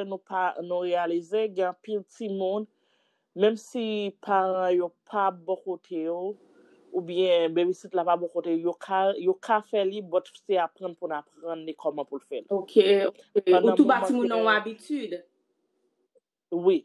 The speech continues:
Speaker 1: ou ba l an abitid, men kòman pou nan ki, men lè pwofesè mande l kòman pou l fè, yon bagay, men kòman pou l ale ladan,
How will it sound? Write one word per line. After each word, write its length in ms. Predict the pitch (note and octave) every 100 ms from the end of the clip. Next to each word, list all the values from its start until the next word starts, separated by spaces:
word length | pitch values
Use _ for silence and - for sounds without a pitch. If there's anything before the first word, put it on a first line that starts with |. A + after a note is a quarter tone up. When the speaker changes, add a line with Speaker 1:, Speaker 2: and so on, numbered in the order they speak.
| _ -
Speaker 1:
ou 120 | E3+
ba 160 | F3
l 80 | F3+ F3+
an 100 | F#3
abitid, 640 | F3+ G3 - F#3+ F#3 G3 _ _ -
men 160 | E3+ E3+
kòman 320 | - F3 E3+
pou 160 | F#3 E3+
nan 200 | E3+ E3 -
ki, 220 | F#3+ F3
men 320 | E3 E3 F3 F3
lè 80 | F3
pwofesè 360 | F3 E3+ F3 E3+
mande 240 | E3+ E3+ E3+
l 40 |
kòman 280 | - E3 E3
pou 120 | -
l 80 | E3
fè, 240 | - F3 F3
yon 240 | E3+ F3+
bagay, 320 | E3 E3+ F3
men 120 | E3
kòman 200 | E3 D#3+
pou 160 | D3+ D#3
l 80 | D3+
ale 200 | D3 E3
ladan, 400 | E3+ E3 E3 F3